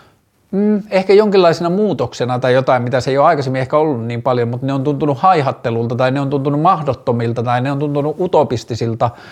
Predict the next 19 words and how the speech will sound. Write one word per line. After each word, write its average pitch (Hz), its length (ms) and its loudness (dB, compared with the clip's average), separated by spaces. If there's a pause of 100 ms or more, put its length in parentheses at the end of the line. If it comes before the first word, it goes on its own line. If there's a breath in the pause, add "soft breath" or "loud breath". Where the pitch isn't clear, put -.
(200 loud breath)
nyt 135 220 -4
viime 131 220 2
aikoina 120 300 -2
ja 127 40 -2
niin 131 200 -2
edelleen, 120 280 0
niin 135 80 -2
mä 156 100 2
oon 170 60 4
ollut 175 120 0
vähän 202 200 0
semmoisessa 143 300 -2
puujakuoren 123 640 0
välissä, 131 320 0
että 117 100 -4
mitä 156 160 2
mä 147 120 2
haluan 117 280 0
tehdä. 180 300 0